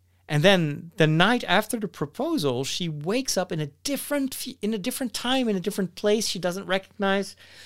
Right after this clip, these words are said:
the, the apartment. It, it, on the news, she sees that it is exactly five years later. But it feels so real, and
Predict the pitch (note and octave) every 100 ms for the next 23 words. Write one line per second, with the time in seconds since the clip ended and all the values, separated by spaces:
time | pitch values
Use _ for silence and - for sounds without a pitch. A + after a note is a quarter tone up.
0 | - - D3+ D#3 C#3+ C3+ C3 B2 B2+ C#3+
1 | G3 G#3+ G3+ F#3+ - F#3+ - - - _
2 | - _ - F3 F#3 G3 D4+ B3+ E3 -
3 | - G3 F3 - A#3+ G3+ G3+ F3+ F#3+ F3+
4 | F3+ D#3 A3+ G3+ A3+ G3 - G3 G3+ F#3
5 | F#3 F#3 E3+ F3 E3 A#2+ - _ _ _
6 | _ _ _ _ - _ - G3+ G#3+ -
7 | B3 A#3+ - - G#3 A3 G3+ G#3 F#3 -
8 | F3